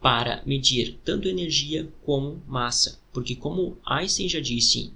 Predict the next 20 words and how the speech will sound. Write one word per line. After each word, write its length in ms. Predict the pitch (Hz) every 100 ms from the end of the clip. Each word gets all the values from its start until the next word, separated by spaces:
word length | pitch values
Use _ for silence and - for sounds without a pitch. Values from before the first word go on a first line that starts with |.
| -
na 380 | 110 107 107 107
famosa 460 | - 120 123 160 175
equação 520 | - - - 110 104 -
E 200 | 127 117
igual 420 | 117 113 - - -
M 180 | 135
C 160 | 135 -
ao 60 | -
quadrado, 480 | 107 127 147 117 - - - - -
energia 600 | 165 175 139 139 147 -
e 120 | -
massa 360 | 147 120 117 -
estão 460 | - - 123 120 - - -
equivalentes, 880 | 180 180 170 165 143 143 147 156 -
estão 240 | - - 104
relacionadas 1000 | 120 175 170 - 156 135 139 139 - - -
de 80 | -
alguma 240 | 131 131
forma. 460 | 135 139 110 107 - - - - - 139
Então, 400 | 135 135 107